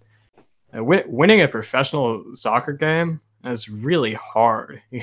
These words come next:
know, there's a lot of people on the other side working very, very hard to make sure you don't win. Trying to win against a team like Real Madrid, I mean, that requires an incredible amount of effort. And if you give up on that, suddenly you have a lot of effort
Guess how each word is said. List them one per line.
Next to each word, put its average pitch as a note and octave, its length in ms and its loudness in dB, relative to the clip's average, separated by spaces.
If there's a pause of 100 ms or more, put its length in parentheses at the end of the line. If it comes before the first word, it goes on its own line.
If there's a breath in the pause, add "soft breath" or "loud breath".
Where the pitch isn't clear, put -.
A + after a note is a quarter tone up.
know, B2+ 120 0
there's C3+ 240 0
a C3 80 2
lot C3+ 320 4
of C3 100 2
people C#3 320 0
on A#2 140 -2
the A#2 80 -4
other B2 160 -2
side A#2 380 2
working A#2 420 -8
very, B2+ 300 2
very A#2+ 260 0
hard A#2+ 240 0
to A#2 80 -8
make A#2 140 -8
sure A#2+ 160 -8
you A#2 60 -6
don't A#2 160 -8
win. A#2+ 220 -8
Trying C3 200 2
to B2+ 180 0
win C#3 140 0
against C3+ 200 -2
a - 40 -8
team C3+ 100 -4
like A#2 160 -4
Real B2 320 4
Madrid, C3 560 2 (680 soft breath)
I B2+ 60 -6
mean, B2 80 0
that C3+ 80 2
requires C#3+ 440 2
an B2+ 260 -4
incredible C3 920 -2
amount A#2+ 300 2
of G#2+ 80 -4
effort. A#2+ 400 -4 (1400)
And B2 80 4
if D#3+ 80 6
you F#3 80 6
give F3 200 6
up G#3 160 4
on G#2+ 160 -2
that, G#2+ 380 -8 (160)
suddenly A#2+ 600 -2
you B2 120 -4
have B2+ 120 0
a A#2+ 40 -4
lot B2+ 220 2
of - 100 -8
effort A#2 380 -2